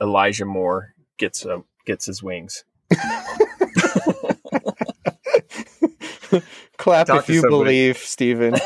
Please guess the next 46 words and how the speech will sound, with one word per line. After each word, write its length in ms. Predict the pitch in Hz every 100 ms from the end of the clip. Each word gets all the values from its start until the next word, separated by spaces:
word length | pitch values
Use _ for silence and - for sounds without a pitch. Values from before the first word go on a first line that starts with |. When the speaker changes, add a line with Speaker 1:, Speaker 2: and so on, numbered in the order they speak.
| -
Speaker 2:
in, 200 | 127 110
in 260 | 123 120 113
Speaker 3:
<laughs> 0 |
I 80 |
Speaker 2:
Elijah 380 | 139 113 117 117
Moore. 340 | 101 104 104 104 _
Clap. 280 | - 101 107
Speaker 3:
I 80 | 143
talked 300 | 147 117 127
to 80 | 117
somebody 260 | 120 107
the 80 | 104
other 80 | 104
day 140 | 104 104
that 100 | 98
said 160 | 110
they'd 140 | 107 104
never 200 | 110 101
seen 200 | 113 107
"It's 160 | -
a 40 | 101
Wonderful 360 | 101 98 107
Life," 380 | 104 101 101 -
and 100 | -
I 160 | 50 50
was 180 | - -
like, 160 | 95 92
Speaker 1:
Mm. 280 | 269 277 -
Speaker 3:
"I 40 | - - - - _ _ _ -
don't 100 | 113
even 140 | 101
know 80 | 101
what 60 | 98
Speaker 1:
Yeah. 40 |
Speaker 3:
to 60 | 92
make 240 | 101 143
of 100 | 98 90
that." 220 | 92 - _ - _ _ -
Speaker 1:
Yeah. 240 | 95 98 104 _ _ _ _ _ _ _
That, 220 | 113 110
that 200 | 123 123
person 300 | 123 107 107
can't 260 | 101 101 -
be 80 | 104
your 160 | 95
friend. 380 | 92 104 107 98